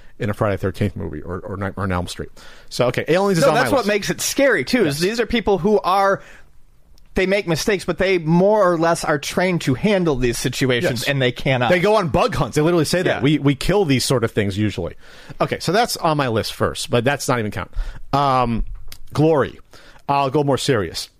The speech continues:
Speaker 1: versus genre. Glory, um, is one of the best war films I've ever seen, and according to a lot of historians, it's fairly realistic in how it depicts brutal Civil War violence. Uh, when you watch garbage like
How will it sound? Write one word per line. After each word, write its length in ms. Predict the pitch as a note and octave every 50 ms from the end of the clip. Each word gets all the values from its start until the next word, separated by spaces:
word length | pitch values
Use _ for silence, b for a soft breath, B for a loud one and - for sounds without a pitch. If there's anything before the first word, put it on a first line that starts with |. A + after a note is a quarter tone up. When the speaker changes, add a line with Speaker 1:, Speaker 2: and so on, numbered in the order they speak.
| - -
Speaker 1:
versus 340 | B2 A#2+ B2+ A#2 - C3 A#2
genre. 320 | A2+ A#2+ G2+ F2+ D#2+ - - C3+
Glory, 560 | A#2 B2+ C#3 E3 F#3+ G#3+ A3+ A#3 G#3+ F#3 - - - - - -
um, 460 | D3+ D3 D3 C#3+ C#3 C3+ C3 A#2 - - - - - - - - - - - - - - - - - - - - - - - - - - - - - -
is 160 | - D#3 B2 A2+
one 240 | B2 D3 E3+ F3+ F#3
of 60 | E3+
the 80 | D3 A2+
best 380 | - - D3+ E3 F#3 - - E3
war 280 | D#3+ D3 D#3 D#3+ D#3
films 500 | D3+ - - D3+ C#3 C3+ B2 A#2+ A#2+ - - - -
I've 200 | C3 C3 B2+ A#2+
ever 180 | B2+ A2 G#2+ G2
seen, 420 | - - C3 C3 C3 C3+ C#3 C3 B B B B B B B B
and 120 | B A#2+ A2+
according 300 | A2+ - B2+ B2+ B2 A#2
to 80 | - A#2+
a 20 |
lot 200 | G#2+ A2 A2 A2+
of 60 | G2+
historians, 580 | G2+ G2+ - - - A#2+ A#2 A#2 A2+ A2+ G#2+ G2+
it's 180 | - - - -
fairly 280 | - A#2 G#2+ G2+ G2
realistic 500 | F#2 F#2+ F2+ E2+ F#2 A2+ A2+ - A#2 G#2+
in 60 | G#2
how 140 | F#2+ F#2+ G2+ G2
it 20 |
depicts 480 | F#2+ F#2 - - G#2 - - - - - B B B B B B B B
brutal 400 | - A2+ A#2 C3+ D3 D3 D3 C#3
Civil 380 | B2+ - - C#3 C3 A#2+ A#2 A2+
War 200 | A2 G#2+ A2 G2+
violence. 680 | G2 G2 G2 F#2+ G2 F2+ F2 D2 C#2 C2+ - - - - B B B B B B B B B B
Uh, 100 | G#2+ A2
when 140 | G#2+ A2+ B2
you 80 | C3 C3
watch 260 | C#3+ E3+ G3+ G#3+ - - - - - - - - - -
garbage 440 | - C3+ C3+ D3 C#3+ D3 C3 A2+ A#2
like 180 | A2+ A2+ G#2+